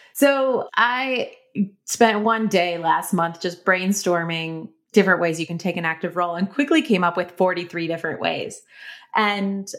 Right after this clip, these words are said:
uh, it starts with a conversation. And I think, like with any other topic that may be a little taboo or sensitive, it's like peeling back the layers of an onion.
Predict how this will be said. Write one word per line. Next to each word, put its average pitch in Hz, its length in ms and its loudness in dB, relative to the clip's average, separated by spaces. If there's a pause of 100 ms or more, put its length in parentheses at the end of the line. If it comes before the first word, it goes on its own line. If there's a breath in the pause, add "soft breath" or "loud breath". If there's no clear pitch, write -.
(100)
uh, 208 320 0
it 226 120 6
starts 285 360 -2
with 359 100 -2
a 311 60 2
conversation. 240 960 -2 (180)
And 208 100 6
I 214 120 4
think, 302 220 0 (220)
like 233 240 2
with 226 160 2 (160)
any 233 380 0
other 196 320 2
topic 208 560 0 (680)
that 196 340 2
may 180 240 2
be 185 120 -4
a 185 60 -4
little 180 220 -6
taboo 185 640 -2
or 175 120 -6
sensitive, 208 800 0 (180)
it's 302 180 0
like 370 160 2 (300)
peeling 240 320 4
back 190 220 4
the 185 100 -2
layers 170 380 -2
of 160 120 -6
an 160 120 -4
onion. 156 400 -6